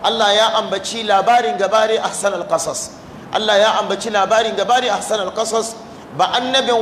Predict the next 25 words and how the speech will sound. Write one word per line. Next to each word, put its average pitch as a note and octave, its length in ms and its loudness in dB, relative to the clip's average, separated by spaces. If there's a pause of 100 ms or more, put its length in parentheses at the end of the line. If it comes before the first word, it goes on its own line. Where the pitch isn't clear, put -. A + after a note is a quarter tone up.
wanga A3 280 2
labarin G#3+ 440 4
shine G#3+ 520 -6
Annabi F#3+ 480 -6
Yusuf, F3 400 -2 (400)
al-Karimu, G3 920 0
Ibn F#3+ 280 -4
al-Karim, F3 640 0
Ibn E3+ 240 0
al-Karim, E3+ 560 -2
Ibn D#3 160 -2
al-Karim. C#3+ 400 -4 (480)
Annabi G3+ 400 2
Muhammad A#3+ 320 0 (480)
sallallahu G#3 640 2
alaihi G#3+ 320 2
wa G3+ 80 -2
sallam G#3+ 360 -4
ya G#3+ 120 -4
ce, G#3+ 160 -2
"Ra'aitu G3 400 0
Yusuf, G3+ 400 -2 (460)
naga A3+ 340 2
Annabi G#3+ 400 -2
Yusuf." B3+ 320 0